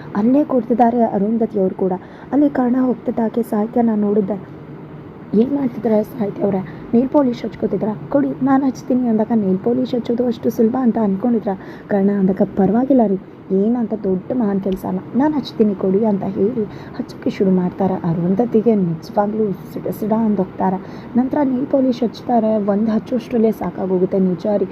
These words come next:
ನೇಲ್ ಪಾಲಿಶ್ ಹಚ್ಚೋದು ತುಂಬಾ ಕಷ್ಟ. ಒಂಚೂರು ಆಚೆ ಈಚೆ ಆದ್ರೂ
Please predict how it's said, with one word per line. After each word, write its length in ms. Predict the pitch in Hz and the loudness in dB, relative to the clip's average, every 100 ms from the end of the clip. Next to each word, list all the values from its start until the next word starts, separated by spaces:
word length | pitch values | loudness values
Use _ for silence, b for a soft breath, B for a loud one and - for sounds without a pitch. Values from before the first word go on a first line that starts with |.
| B B 190 | B B 2
ನೇಲ್ 160 | 180 | 2
ಪಾಲಿಶ್ 380 | 180 208 208 208 | 4 2 2 0
ಹಚ್ಚೋದು 300 | 202 202 208 | -2 0 0
ತುಂಬಾ 280 | - 190 196 | 0 0 0
ಕಷ್ಟ. 240 | 220 196 | -2 -2
ಒಂಚೂರು 640 | 196 196 190 202 208 240 226 | 0 2 0 2 2 4 2
ಆಚೆ 240 | 220 226 | 2 0
ಈಚೆ 180 | 226 233 | 2 0
ಆದ್ರೂ 280 | 220 214 | 0 0